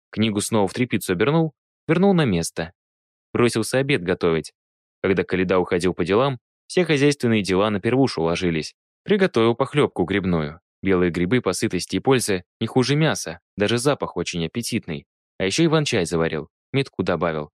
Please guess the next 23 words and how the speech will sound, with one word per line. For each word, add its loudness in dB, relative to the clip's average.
Почти -2
сыто -4
получилось. -2
А -2
тут 0
и 0
Коляда 0
пожаловал. -2
Да 0
не 0
пустой. 0
За 2
труды 0
свои -2
селяне -2
щедро 0
одарили. 0
Большой 2
и 2
душистый -2
каравай 0
хлеба -2
пшеничного, -2